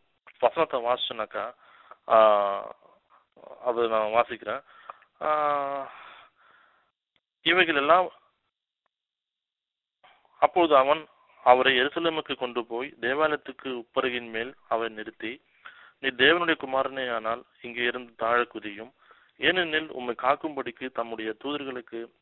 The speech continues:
உம்மை குறித்து கட்டளையிடுவார் என்றும், உமது பாதம் கல்லில் இடராதபடிக்கு அவர்கள் உம்மை கைகளில் ஏந்தி கொண்டு போவார்கள் என்றும் எழுதியிருக்கிறது" என்று சொன்னான். அதற்கு இயேசு, "உன் தேவனாகிய கர்த்தரை பரீட்சை பாராதிருப்பாயாக என்று சொல்லியிருக்கிறது"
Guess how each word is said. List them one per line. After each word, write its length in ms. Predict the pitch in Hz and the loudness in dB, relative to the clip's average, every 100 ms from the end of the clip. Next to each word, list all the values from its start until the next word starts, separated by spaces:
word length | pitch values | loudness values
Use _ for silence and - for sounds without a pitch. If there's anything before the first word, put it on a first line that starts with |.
| _ | _
உம்மை 200 | 113 110 | -14 -12
குறித்து 320 | - 123 123 | -10 -8 -10
கட்டளையிடுவார் 600 | 117 110 - 123 110 110 107 | -8 -8 -6 -6 -4 -4 -4
என்றும், 400 | 104 104 113 - _ - - _ | -8 -12 -14 -16 _ -20 -20 _
உமது 220 | 117 123 | -4 -2
பாதம் 320 | - 156 170 165 | 0 0 0 -4
கல்லில் 380 | 131 135 143 | -6 -6 -6
இடராதபடிக்கு 800 | 123 127 135 127 123 113 - 123 | -2 0 0 -2 -8 -10 -10 -6
அவர்கள் 300 | 117 113 113 | -4 -4 -6
உம்மை 320 | 113 110 110 - | -10 -12 -14 -6
கைகளில் 440 | - 123 131 127 | 0 0 0 -4
ஏந்தி 200 | 117 120 | -6 -10
கொண்டு 220 | 117 113 110 | -12 -14 -10
போவார்கள் 400 | 113 110 107 107 | -6 -6 -6 -12
என்றும் 340 | 107 110 113 | -14 -16 -12
எழுதியிருக்கிறது" 500 | 110 107 107 107 104 | -10 -10 -12 -14 -16
என்று 200 | 104 101 | -14 -16
சொன்னான். 420 | - 98 98 101 _ _ _ - - - - | -16 -16 -14 -16 _ _ _ -20 -20 -20 -6
அதற்கு 380 | - 160 - 160 | 0 0 0 0
இயேசு, 340 | 135 131 143 | -2 -2 -8
"உன் 120 | 123 | -8
தேவனாகிய 460 | 107 123 147 147 147 | -6 -4 -2 -2 -2
கர்த்தரை 360 | 123 117 123 120 | -6 -10 -10 -10
பரீட்சை 400 | 110 113 - 117 | -10 -12 -12 -6
பாராதிருப்பாயாக 640 | 113 113 113 117 110 107 107 | -4 -4 -6 -6 -6 -6 -8
என்று 420 | 107 104 110 113 - - _ - | -14 -12 -12 -12 -18 -20 _ -8
சொல்லியிருக்கிறது" 680 | 117 117 110 107 101 113 | -2 -2 -2 -6 -6 -8